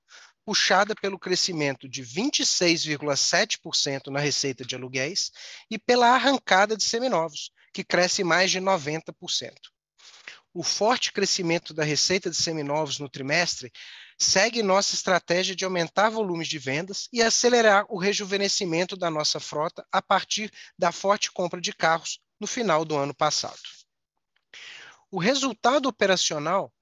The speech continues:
também é um outro grande destaque do trimestre. Evidenciando nosso foco na busca por rentabilidade e eficiência, além do crescimento, tivemos um avanço de quase quarenta por cento no ebitda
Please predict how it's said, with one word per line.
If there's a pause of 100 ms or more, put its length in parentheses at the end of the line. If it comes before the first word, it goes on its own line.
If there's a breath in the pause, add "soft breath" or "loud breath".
(100)
também
é
um
outro
grande
destaque
do
trimestre. (580 soft breath)
Evidenciando
nosso
foco
na
busca
por
rentabilidade
e
eficiência,
além
do
crescimento, (420 loud breath)
tivemos
um
avanço
de
quase
quarenta
por
cento
no
ebitda